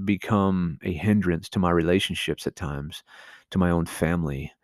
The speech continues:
And if you can relate to that, I, I, I strongly urge you, go out into the wilderness, go camping, get into a place where you're off the grid, you know, unplug, <laughs> whatever you gotta do to find yourself,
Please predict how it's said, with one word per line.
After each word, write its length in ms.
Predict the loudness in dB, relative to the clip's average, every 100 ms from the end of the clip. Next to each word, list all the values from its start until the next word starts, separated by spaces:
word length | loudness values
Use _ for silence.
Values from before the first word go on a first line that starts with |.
| -20 -20 -20 -20 _ _ 0
And 440 | 4 6 6 4 2
if 180 | 2 4
you 100 | 6
can 140 | 8
relate 380 | 8 8 8 6
to 100 | 6
that, 280 | 6 4 4
I, 80 |
I, 320 | 2 2 0 0
I 60 |
strongly 680 | -2 -4 0 4 6 4 2
urge 280 | 6 6 6
you, 240 | 2 0 -2 _ -14 2
go 380 | 6 10 10 8
out 260 | 8 6
into 200 | 4 2
the 100 | 2
wilderness, 600 | 4 4 2 0 -4 -4
go 220 | 0 2 2
camping, 840 | 2 -2 -2 -4 -4 -6 -10 -2
get 180 | 2 2
into 220 | 4 2
a 40 |
place 380 | 2 2 2 2
where 80 | 0
you're 160 | 2 4
off 240 | 2 4
the 80 | -2
grid, 460 | 0 -2 0 -4 -8 _ -20 _ _ _
you 100 | -2
know, 220 | 0 2 0
unplug, 720 | 0 0 0 0 0 0 -4 -8 -8
<laughs> 160 | -8 -6
whatever 340 | 2 4 6
you 100 | 4
gotta 240 | 2 2
do 420 | 0 0 0 0 -4 _ -20 -20 _ -4
to 100 | -4
find 440 | 0 2 4 4
yourself, 800 | 4 0 0 -4 -4 -10 -14 -20